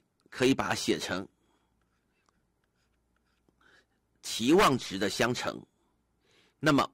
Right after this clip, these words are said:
我们的话呢，相信它就是一个独立的一个可能，有，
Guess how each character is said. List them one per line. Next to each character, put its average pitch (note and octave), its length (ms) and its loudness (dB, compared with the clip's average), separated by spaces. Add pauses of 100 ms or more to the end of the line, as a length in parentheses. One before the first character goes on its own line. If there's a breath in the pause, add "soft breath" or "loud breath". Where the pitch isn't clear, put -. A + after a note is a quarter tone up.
(120)
我 G2 120 0
们 F#2+ 200 -2
的 A2 60 -8
话 A2 160 2
呢， F#2 140 -4
相 C3 240 0
信 B2 160 0
它 G2+ 260 -2 (240)
就 A2 140 -2
是 G2 200 -6
一 E2 100 -6
个 F2 260 -4 (380)
独 F2 240 -8
立 C#3+ 220 -2
的 - 180 -6 (100)
一 - 60 -16
个 G2+ 180 -6
可 - 260 -6
能， - 120 -12
有， B2+ 180 2